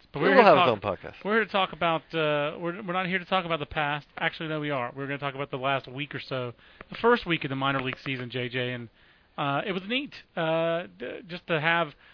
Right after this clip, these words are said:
Speaker 1: I, I thought the major league, um, opening day kind of being staggered was almost a little too much.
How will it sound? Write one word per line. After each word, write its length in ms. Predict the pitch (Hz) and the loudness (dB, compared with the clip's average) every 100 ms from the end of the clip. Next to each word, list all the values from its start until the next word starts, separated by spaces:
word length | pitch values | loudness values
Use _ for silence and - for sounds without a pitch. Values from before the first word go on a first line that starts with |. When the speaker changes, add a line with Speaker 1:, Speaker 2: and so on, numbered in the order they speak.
| - | -2
Speaker 1:
I, 300 | 190 240 220 | 2 4 4
I 40 | 226 | 0
thought 440 | 226 180 202 170 | 2 0 0 -4
the 180 | 147 147 | -4 -2
major 440 | 147 156 185 180 | -2 -2 -2 -2
league, 460 | 170 175 175 170 156 - _ _ _ _ - | -4 -4 -6 -8 -12 -20 _ _ _ _ -8
um, 360 | 147 135 131 - | -4 -4 -4 -2
opening 380 | 170 165 165 143 | 0 0 0 0
day 180 | 151 156 | 0 0
kind 220 | - 156 | 0 -2
of 60 | 143 | -2
being 200 | 147 135 - | -4 -4 -8
staggered 480 | - 143 147 156 147 | -2 0 0 -2 -4
was 100 | 139 | -2
almost 300 | 151 147 131 | -2 -2 -4
a 40 | |
little 320 | 123 139 175 190 | -6 -4 -4 -4
too 240 | - 202 | -6 -6
much. 440 | 196 208 190 - | -4 -6 -8 -12